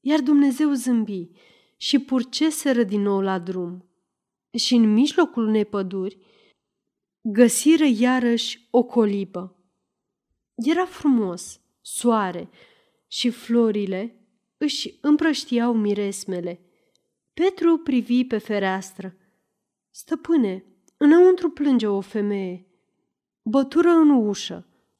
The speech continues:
și ușa se deschise. Și femeia răsări în prag.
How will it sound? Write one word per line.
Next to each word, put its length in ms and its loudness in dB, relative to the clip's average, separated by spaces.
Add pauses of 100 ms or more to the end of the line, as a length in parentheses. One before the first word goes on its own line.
(580)
și 240 0
ușa 760 2
se 220 -2
deschise. 840 -6 (280)
Și 180 0
femeia 520 2
răsări 420 -2
în 160 -2
prag. 460 -6